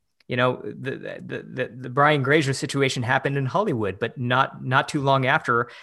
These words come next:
I was talking to an automotive executive in Michigan. Um, you know, ju-, he was a mid-level employee. He had an idea, uh, and he had taken it to his team, and,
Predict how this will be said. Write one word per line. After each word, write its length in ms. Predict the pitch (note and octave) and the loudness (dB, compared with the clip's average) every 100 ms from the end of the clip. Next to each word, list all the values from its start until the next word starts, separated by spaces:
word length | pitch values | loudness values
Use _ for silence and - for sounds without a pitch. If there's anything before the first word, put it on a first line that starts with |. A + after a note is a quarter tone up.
| - | -4
I 60 | A#2+ | -2
was 160 | B2 | 0
talking 320 | - C3+ C3+ | 2 2 2
to 160 | B2 C3 | -2 -2
an 80 | B2 | 2
automotive 480 | A#2+ B2 B2 D3+ C3 | 2 4 4 2 2
executive 540 | A2+ G2+ G2 G2+ A2 | 0 -2 -2 -4 -4
in 120 | C3 | -2
Michigan. 540 | D#3+ - G#2+ F#2+ - - - - - | -2 -2 -4 -6 -10 -18 -20 -20 -2
Um, 360 | A#2+ A#2 A#2 B2+ | 4 4 4 0
you 80 | E3 | -2
know, 140 | C3+ | -2
ju-, 180 | C3 A#2+ - | -2 -6 -6
he 140 | C3+ | -6
was 160 | D3+ C#3 | -2 0
a 140 | B2+ | 2
mid-level 720 | A2+ B2+ C3 C3 B2+ C#3 C#3 C3+ | 0 -2 2 2 4 0 -2 -8
employee. 540 | A#2+ B2 A2 B2 D3 | -4 -2 -2 -2 -2
He 80 | B2+ | 0
had 100 | B2 | 0
an 140 | A#2+ | 2
idea, 560 | A#2 G#2+ G#2+ G2+ C#3+ D3+ - - - | 2 0 -2 0 0 -2 -16 -20 -2
uh, 280 | A2 A2 A2 - | 2 4 4 0
and 320 | A#2+ A#2+ A2+ B2 | 0 0 -2 -10
he 280 | - C3 B2 | -8 -6 0
had 240 | B2+ A#2+ - - | 0 0 -4 -2
taken 300 | C#3 D3 D3 | 0 0 -4
it 100 | - | -4
to 140 | C#3 | -4
his 240 | B2 C3 - | -2 -2 -2
team, 420 | A#2+ A#2 C#3 C#3+ - _ _ - | -4 -4 -4 -8 -14 _ _ -2
and, 380 | C#3+ C#3 C3 | 0 0 -2